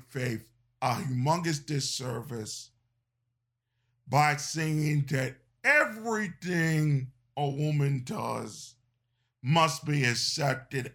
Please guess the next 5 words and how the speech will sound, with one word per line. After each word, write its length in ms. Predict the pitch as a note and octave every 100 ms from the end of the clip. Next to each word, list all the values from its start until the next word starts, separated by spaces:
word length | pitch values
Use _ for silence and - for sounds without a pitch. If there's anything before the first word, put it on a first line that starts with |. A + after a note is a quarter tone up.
| -
as 440 | A#2+ A#2 A#2 A2 - _ _ _
she's 360 | - - A2+ A2
just 480 | - A2 G#2+ - -
growing 380 | F#3 - G#2+
up. 260 | G2 - -